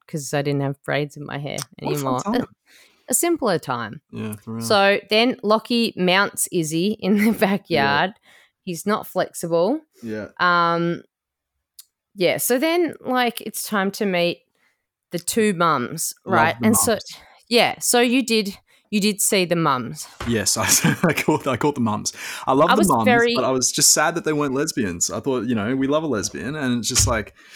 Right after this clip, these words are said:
Speaker 2: <sighs> ah.
Speaker 1: Oh, we love, we absolutely stan. <laughs> Jim, we cannot get enough of lesbians, all right?
Speaker 2: No.
Speaker 1: I was so excited
Speaker 2: Yeah,
Speaker 1: for
Speaker 2: me too.
Speaker 1: Izzy to just out of nowhere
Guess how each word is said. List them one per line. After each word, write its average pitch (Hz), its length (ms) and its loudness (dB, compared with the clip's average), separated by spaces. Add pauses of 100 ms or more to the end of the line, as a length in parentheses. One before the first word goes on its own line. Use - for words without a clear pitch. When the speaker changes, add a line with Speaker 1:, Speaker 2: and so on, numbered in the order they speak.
(160)
Speaker 2:
<sighs> - 400 -16
ah. 120 260 -2 (180)
Speaker 1:
Oh, 220 420 2
we 277 200 4
love, 233 580 2
we 226 160 4
absolutely 226 520 2
stan. 156 600 0 (500)
<laughs> - 480 -12
Jim, 190 300 2
we 220 100 2
cannot 269 360 0
get 294 120 2
enough 220 320 2
of 180 160 -4
lesbians, 160 640 0
all 165 160 2
right? 165 180 6
Speaker 2:
No. - 60 2
Speaker 1:
I 233 40 6
was 233 180 2
so 233 260 6
excited 190 800 2
Speaker 2:
Yeah, 226 220 0
Speaker 1:
for - 80 2
Speaker 2:
me - 40 2
too. 220 140 0
Speaker 1:
Izzy 233 440 2 (200)
to 254 100 -2
just 196 300 -2
out 196 180 4
of 175 120 -4
nowhere 170 680 4